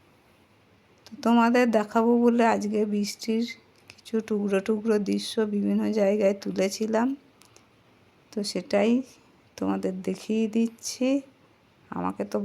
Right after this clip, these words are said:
বড় ভিডিও দিতে হবে, তো বড় ভিডিও দিতে গেলে তো কিছু একটা দেখাতেই হয়। তো আজকে এই মেঘলা দিনের বৃষ্টি ভেজা চিত্র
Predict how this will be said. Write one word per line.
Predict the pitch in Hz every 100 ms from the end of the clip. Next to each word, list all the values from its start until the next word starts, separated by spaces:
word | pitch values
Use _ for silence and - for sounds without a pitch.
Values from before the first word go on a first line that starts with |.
| 165
বড় | 220 185 196 - -
ভিডিও | 202 175 190 202
দিতে | 202 208 220
হবে, | 233 269 240 185
তো | 190
বড় | 185 185 196 214
ভিডিও | 208 202 214 220
দিতে | 208 208 208
গেলে | 208 208 220 220
তো | 220 226 - - _ _ _ _ _ _ _ _ _ _ _ _ _ _ _ -
কিছু | - - 254
একটা | 220 - 220
দেখাতেই | 214 214 214 226 247 240
হয়। | 233 262 247
তো | 240
আজকে | 208 208 208 220
এই | 214
মেঘলা | 208 202 208 214 208
দিনের | 208 208 214 220
বৃষ্টি | 202 202 202 - - 226 240 269 - _ _ _ _ _
ভেজা | 196 208 202 - 226 277 - _ _ _ -
চিত্র | - 202 208 -